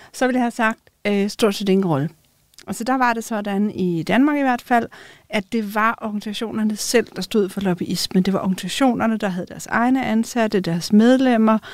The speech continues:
øh, formænd og sekretariater. Det var dem, der lavede lobbyisme. Det, der så skete de sidste par årtier, det er, at de her lobbyfirmaer har været i vækst. Det er ikke sådan, at de spiller, de spiller langt fra lige så stor en rolle som de klassiske organisationer,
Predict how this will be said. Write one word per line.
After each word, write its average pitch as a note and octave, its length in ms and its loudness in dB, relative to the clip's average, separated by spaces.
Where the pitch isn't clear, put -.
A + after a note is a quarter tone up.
øh, C3+ 240 -4
formænd A#3 720 4
og F3+ 60 -6
sekretariater. F#3+ 800 -4
Det A3 140 -4
var G3+ 60 0
dem, A3 160 4
der A3 80 0
lavede F#3+ 180 2
lobbyisme. D#3+ 540 -2
Det, C#4 100 2
der C#4 100 2
så B3 140 -2
skete A#3 280 -2
de A#3 80 -4
sidste - 340 -4
par G#3 160 -2
årtier, - 460 0
det A3 60 4
er, G#3+ 40 8
at G#3 80 2
de B3 60 6
her A#3 160 4
lobbyfirmaer G3+ 880 4
har F#3 160 -2
været F#3+ 180 2
i E3 120 0
vækst. - 400 -2
Det - 80 -4
er - 80 -4
ikke B3+ 300 0
sådan, A3 600 0
at - 180 -8
de G#3 100 -2
spiller, A3+ 500 -2
de G#3 60 -16
spiller G3 220 -8
langt C4 300 0
fra G#3+ 180 -2
lige B3+ 200 -4
så D4 120 -8
stor B3+ 200 -2
en A#3+ 80 0
rolle A3 380 2
som G3+ 220 -2
de G3+ 80 -6
klassiske G3 480 -2
organisationer, G3+ 640 0